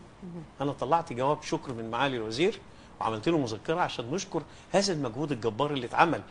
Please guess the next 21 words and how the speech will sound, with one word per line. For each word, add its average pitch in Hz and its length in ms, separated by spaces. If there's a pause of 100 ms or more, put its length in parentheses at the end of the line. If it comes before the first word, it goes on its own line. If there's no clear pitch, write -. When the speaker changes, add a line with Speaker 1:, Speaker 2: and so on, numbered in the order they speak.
(220)
Speaker 1:
مم. 220 180
Speaker 2:
لابد 165 340
إن 165 80
احنا 156 180
ندي 170 200
كل 139 160
واحد 135 160
حقه. - 360 (380)
فأنا 240 200
معاك، 123 320
وزارة 147 300
الزراعة 123 320
هي 110 100
الأساس، - 440
لكن 113 400
لابد 165 360
أن 143 140
تتضافر 113 540
جميع 131 540
الأجهزة 127 460
المعنية 131 460